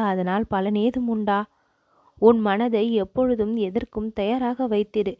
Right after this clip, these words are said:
உன்னையும் எதற்கும் தயாராக வைத்திரு. எதற்குமே தயாராக இருப்பவனிடம் கஷ்டம் கூட அவனுக்கு அஞ்சி அவனிடம் வராமல் சென்றுவிடும். உன்னை பற்றிய கவலைகளையோ, உன்னுடைய வாழ்வை பற்றிய கவலைகளையோ மறந்து இந்த கணபதியை நினைத்துக்கொள்.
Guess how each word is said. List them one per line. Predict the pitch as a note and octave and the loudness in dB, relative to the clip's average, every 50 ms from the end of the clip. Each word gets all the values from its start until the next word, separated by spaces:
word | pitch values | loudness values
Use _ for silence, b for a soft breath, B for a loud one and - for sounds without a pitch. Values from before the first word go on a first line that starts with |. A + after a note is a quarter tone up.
| b b b b b b b b - | b b b b b b b b -2
உன்னையும் | F3+ F#3+ G3+ G#3+ A3 G3+ F#3 F#3+ G#3 A3+ A3 | 0 2 4 4 2 2 2 0 0 0 0
எதற்கும் | G3 F#3+ F#3 B3 B3+ B3+ - - G#3 A3 A#3 | 0 0 2 2 0 0 0 -2 -2 -4 -2
தயாராக | - G#3+ G3+ G#3+ A#3 B3 A#3+ B3+ B3+ C4 A#3+ | -2 0 0 0 0 0 0 0 0 0 0
வைத்திரு. | G#3+ G#3 G#3+ G#3 - A3 G3+ F#3 - - _ _ _ _ _ _ _ _ _ | 0 0 -2 0 -2 -2 -2 -2 -4 -10 _ _ _ _ _ _ _ _ _
எதற்குமே | F3+ F3 D#3 F#3 G3 - - - F#3 F3+ F#3+ A3+ A3+ | -4 0 0 0 -2 0 -2 -4 -2 0 0 0 0
தயாராக | - G3+ G3 G#3+ A#3 A#3+ A#3 A3+ A3+ - A3+ | 0 0 0 2 2 2 2 0 0 0 2
இருப்பவனிடம் | G#3 G#3+ A3 G#3+ - A3+ A3 G#3+ G3+ G3+ F#3 G3+ A3 A3+ | 2 2 2 2 0 -2 0 0 -2 -2 -2 -2 -4 -2
கஷ்டம் | - G#3+ F#3 D#3+ - - A#3 G#3+ G3+ | -4 -4 -4 -4 -4 -4 -4 -4 -4
கூட | - - B3 B3 C4 | 0 0 0 0 2
அவனுக்கு | B3 A3+ A3 A3 A3 G#3+ - G#3+ | 0 0 0 0 0 -2 0 -2
அஞ்சி | G3+ G3+ G3+ G#3+ G#3 A3 G#3 G#3 A#3 A3+ b b b b b b | -2 0 -2 -2 -2 0 0 0 -2 -2 b b b b b b
அவனிடம் | - G3 G#3+ G#3 F#3+ F#3 F#3+ A#3 B3 A#3+ | 0 2 2 2 2 2 0 0 0 2
வராமல் | G#3 F#3+ G3 A3+ A#3+ C4 C4 A#3 G#3 G#3+ A3+ - | 2 2 2 2 0 0 0 2 0 0 0 0
சென்றுவிடும். | G#3 G3+ A#3+ B3 C#4 A#3+ G#3+ G3+ G3 G#3 F#3 - _ _ _ _ _ _ _ _ _ _ _ _ _ - | -2 -2 0 0 0 0 0 0 -2 -4 -4 -6 _ _ _ _ _ _ _ _ _ _ _ _ _ -4
உன்னை | G3 G3 G3 F#3+ F3+ F3+ | -2 0 2 2 0 0
பற்றிய | F3 F3+ F3 F3 - - G#3 G3+ - | 0 -2 -4 -4 -2 -2 -2 -2 0
கவலைகளையோ, | G3 F#3 F#3+ G3 G3 G#3 F#3+ G3 F#3 F#3 F#3 | -2 0 0 0 0 0 0 -2 0 0 2
உன்னுடைய | F#3 G3+ G#3 G#3 G3 F#3+ F3+ F#3+ A3 A#3 | 2 2 0 0 0 0 0 0 2 2
வாழ்வை | A3+ G#3+ F#3+ F#3+ G#3+ A#3 A#3 A#3+ A3 G#3+ | 2 2 2 2 2 2 2 2 0 0
பற்றிய | - - F#3 - - G3+ G3+ G3 - F#3+ | 0 -4 -6 -6 -6 -4 -4 -4 -2 -2
கவலைகளையோ | F#3 F#3+ G3+ G3+ G#3 G#3 F#3+ F#3 F#3+ F#3+ G3 G3+ | -2 0 0 0 0 0 0 0 0 0 0 0
மறந்து | G#3 F#3+ F3+ F3+ F#3 G#3 A3 G#3+ G3 F#3 F#3+ G3+ G#3 | 0 -2 -2 0 0 0 0 0 0 0 0 0 0
இந்த | G3+ G3 F#3 F#3 F#3 | 0 -2 -2 -2 -2
கணபதியை | E3+ F3 F3 F3 G3+ G#3+ G3 G#3 G#3 G#3 - B3 B3+ A3+ | -2 0 0 0 0 0 0 0 -2 -2 -2 -2 0 0
நினைத்துக்கொள். | G3 G3 G3 A3 B3 B3 - G#3+ G3 - - G#3 F#3+ | 0 0 0 0 0 0 -2 -4 -6 -2 -2 -2 -2